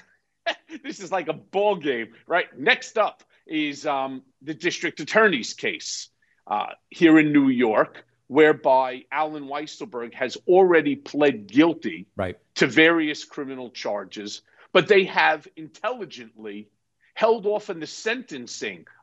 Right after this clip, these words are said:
Speaker 1: of his case post his testimony against the Trump organization. Now, let me just reiterate for your listeners
Speaker 2: Yep.
Speaker 1: that the Tish James case is a civil case. This is the case that will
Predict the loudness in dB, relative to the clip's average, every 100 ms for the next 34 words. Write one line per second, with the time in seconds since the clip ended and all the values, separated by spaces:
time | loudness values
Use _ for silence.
0 | 2 4 4 0 -4 -4 -8 -2 -2 -4
1 | -10 -14 -18 _ _ _ _ _ _ _
2 | _ _ 0 2 2 -2 -12 -16 _ _
3 | _ _ -8 -6 -4 -8 -6 -4 -4 -8
4 | -10 -8 -8 -10 -12 -16 _ _ _ _
5 | -10 -4 -4 -4 -8 -10 -6 -2 -2 -2
6 | -6 -4 -6 -6 -4 -4 -4 -8 -12 _
7 | -4 0 0 0 -2 -2 -6 -6 -4 -2
8 | 0 0 -2 -4 0 4 4 4 -2 -8
9 | -8 -8 -6 -8 2 6 6 2 -6 -6
10 | -6 -8 -8 -4 -2 -2 -4 -8 -6 -6
11 | -6 -12 -14 _ _ _ -4 0 0 -2
12 | -4 -2 -2 -8 -12 -16 -14 -16 -18 _
13 | _ -4 -2 -2 -8 -8 -8 -4 -4 -4
14 | 0 0 0 -2 -2 -2